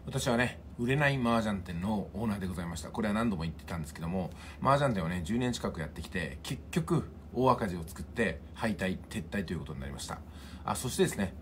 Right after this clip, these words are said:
その頃から私の心に大きな変化が起きてきたのは、周りの人の言うことを聞いてもダメだなと思ったんですよね。ビジネスセミナーに行ってみても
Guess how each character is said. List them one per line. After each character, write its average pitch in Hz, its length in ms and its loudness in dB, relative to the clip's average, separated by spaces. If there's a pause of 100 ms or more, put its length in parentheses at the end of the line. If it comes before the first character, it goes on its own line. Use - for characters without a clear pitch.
そ - 140 0
の 190 80 6
頃 202 180 6
か 120 120 6
ら 113 160 6
私 82 260 -4
の 107 140 0
心 113 240 0
に 110 200 4
大 131 160 -2
き 98 120 -2
な 85 40 0
変 98 200 0
化 78 100 -6
が 78 60 0
起 82 140 -4
き - 20 -14
て 85 80 -8
き - 80 -10
た 65 60 -8
の 78 120 -2
は、 82 220 0 (440)
周 135 200 6
り 220 80 4
の 233 80 8
人 226 140 4
の 170 80 6
言 113 80 6
う - 20 -2
こ 95 80 -2
と 82 80 -6
を 80 40 -4
聞 87 120 -2
い - 20 0
て 82 60 -4
も 76 80 -4
ダ 80 120 -2
メ 175 100 2
だ 151 100 4
な 117 160 2
と 98 80 -4
思 82 80 -2
っ 76 40 -8
た - 100 -10
ん - 20 -8
で 73 60 -12
す - 20 -12
よ 85 80 -10
ね。 120 240 -2 (400)
ビ 123 80 2
ジ 127 100 2
ネ 170 140 4
ス - 120 -4
セ 156 120 2
ミ 131 80 4
ナ 92 100 2
ー 78 60 0
に 80 80 0
行 - 20 0
っ - 20 -6
て - 160 -2
み 156 120 4
て 90 80 -2
も 78 100 -2